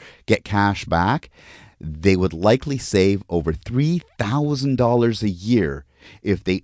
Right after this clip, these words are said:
only put things, only paid for things, rather, with cash instead of putting them on credit. And here's the thing to remember.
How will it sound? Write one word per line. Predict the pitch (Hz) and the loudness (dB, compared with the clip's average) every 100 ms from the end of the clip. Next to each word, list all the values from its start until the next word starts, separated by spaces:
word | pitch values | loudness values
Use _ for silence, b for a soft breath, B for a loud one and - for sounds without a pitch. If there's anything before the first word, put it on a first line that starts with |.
| - | -2
only | 110 113 135 131 | 0 2 0 -2
put | - 107 - | 0 0 0
things, | - - 98 92 92 87 | -8 -2 0 2 -2 -2
only | 110 127 113 | 2 4 2
paid | - 135 170 | 2 0 0
for | 80 | -6
things, | - 71 73 76 | -6 -6 -4 -2
rather, | 71 73 73 b b | -2 -2 -6 b b
with | - 90 - | 0 0 0
cash | - 135 76 - - - | 0 2 2 -2 -10 -6
instead | 170 - 92 | -6 -2 -2
of | 85 76 - 62 - | -2 -6 -12 -16 -4
putting | 90 80 | 0 0
them | 80 | 0
on | 76 73 | -2 -2
credit. | 85 65 - B B B B - | -4 -4 -8 B B B B -2
And | 104 98 92 b b b b _ - | 2 4 2 b b b b _ -4
here's | 143 147 | 0 0
the | 135 | 0
thing | 120 101 | -2 0
to | 95 | 0
remember. | 80 65 | -2 -4